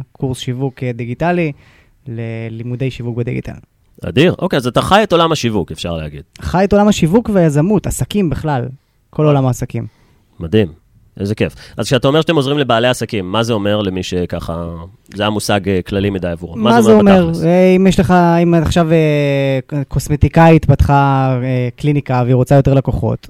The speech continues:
Speaker 1: אז הדרך שלנו, אנחנו מביאים ללקוחות דרך שיווק בדיגיטל, דרך פרסום בפייסבוק, כל המודעות שאנחנו רואים, כל הפרסום המאומן,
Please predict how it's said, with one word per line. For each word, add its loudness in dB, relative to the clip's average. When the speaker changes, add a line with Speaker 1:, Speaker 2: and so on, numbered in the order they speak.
Speaker 1:
אז -4
הדרך 0
שלנו, 0
אנחנו 2
מביאים 0
ללקוחות 2
דרך 2
שיווק 0
בדיגיטל, 0
דרך -2
פרסום -4
בפייסבוק, 0
כל 0
המודעות 2
שאנחנו 0
רואים, 2
כל -2
הפרסום -4
המאומן, 0